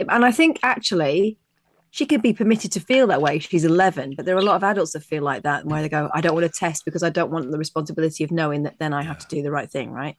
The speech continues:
Speaker 1: 'Cause she wanted to go to school 'cause they had the Halloween disco today. Um, <clears throat> so she went to school, we tested her, she was negative.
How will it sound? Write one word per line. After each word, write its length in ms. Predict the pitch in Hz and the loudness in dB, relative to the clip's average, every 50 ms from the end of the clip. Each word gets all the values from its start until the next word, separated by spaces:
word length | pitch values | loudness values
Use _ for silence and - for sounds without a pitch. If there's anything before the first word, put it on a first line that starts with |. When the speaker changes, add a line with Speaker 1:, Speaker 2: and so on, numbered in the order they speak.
| _ _ _ _ - - - - - - - - - - _ _ - | _ _ _ _ -20 -20 -20 -20 -20 -20 -20 -20 -20 -20 _ _ -10
Speaker 1:
'Cause 100 | - - | -6 -4
she 100 | - 202 | -2 -2
wanted 200 | 190 175 156 165 | -2 -2 -4 -6
to 80 | - 160 | -6 -4
go 160 | - 165 160 | -4 -4 -4
to 100 | - 160 | -4 -4
school 240 | - - 170 165 151 | -4 -2 -2 -2 -4
'cause 200 | - - 156 - | -4 -8 -10 -8
they 100 | 165 156 | -8 -6
had 180 | 160 151 147 | -6 -8 -8
the 80 | - 160 | -10 -10
Halloween 380 | 147 165 151 151 151 151 143 | -8 -8 -6 -6 -6 -6 -8
disco 300 | 151 151 151 - - - | -8 -10 -12 -12 -12 -12
today. 400 | 156 - - 147 147 - 156 147 _ _ _ _ _ _ _ - - - - - - - - - - - _ - | -12 -12 -12 -10 -10 -10 -12 -12 _ _ _ _ _ _ _ -20 -18 -18 -16 -18 -18 -20 -20 -20 -20 -14 _ -4
Um, 380 | 165 165 165 165 170 165 156 _ - | -2 -2 0 0 -2 -4 -4 _ 2
<clears throat> 300 | - 233 214 196 190 - _ - | 4 4 4 4 2 -4 _ -6
so 140 | - - 202 | -2 0 0
she 120 | - - | 2 2
went 160 | 214 220 220 214 | 2 2 2 0
to 80 | - | -2
school, 220 | - - 202 180 170 | 0 2 2 4 2
we 80 | 175 | 2
tested 340 | - 226 202 190 - 180 160 | 0 -2 -2 -2 -2 -2 -2
her, 100 | 165 165 | -2 -2
she 140 | 165 - 170 | -2 -2 -4
was 140 | 165 156 170 | -4 -4 -4
negative. 440 | 165 165 160 190 - - 160 156 | -4 -4 -6 -6 -6 -6 -6 -6